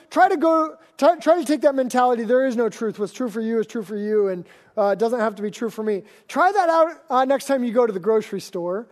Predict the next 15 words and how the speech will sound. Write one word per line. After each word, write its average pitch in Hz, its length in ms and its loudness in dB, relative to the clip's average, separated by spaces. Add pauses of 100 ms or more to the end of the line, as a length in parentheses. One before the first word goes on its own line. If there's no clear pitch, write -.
(460)
And 247 120 -2
when 285 100 0
there's 294 200 2
a 262 60 4
long 285 600 4
line 285 300 4
of 254 120 -4
people, 202 560 0 (220)
just 311 200 0
walk 269 380 2
right 254 360 0
up 359 180 2
to 392 80 -4
the 392 140 -2
front, 220 520 -2